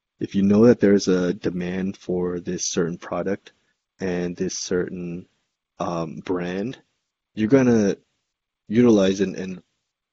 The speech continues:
you know, capitalize on that knowledge of the demand and keep, continue building up the hype by purchasing it and selling it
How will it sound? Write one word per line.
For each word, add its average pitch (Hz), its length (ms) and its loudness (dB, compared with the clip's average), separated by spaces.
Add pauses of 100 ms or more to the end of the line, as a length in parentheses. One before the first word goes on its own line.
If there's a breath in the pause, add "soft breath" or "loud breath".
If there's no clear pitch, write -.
(100)
you 101 120 -10
know, 90 220 -8 (280)
capitalize 92 720 -2 (140)
on 95 520 -4 (440)
that 95 240 0
knowledge 95 440 -4 (100)
of 92 140 -10
the 95 80 -8
demand 92 540 -8 (520)
and 92 600 -6 (320)
keep, - 320 -2
continue 92 400 -4
building 90 340 0
up 87 120 -10
the 82 80 -6
hype - 380 0 (500)
by 87 300 0 (140)
purchasing 120 540 0
it 139 260 -2 (120)
and 92 440 0
selling 92 400 4
it 95 240 -2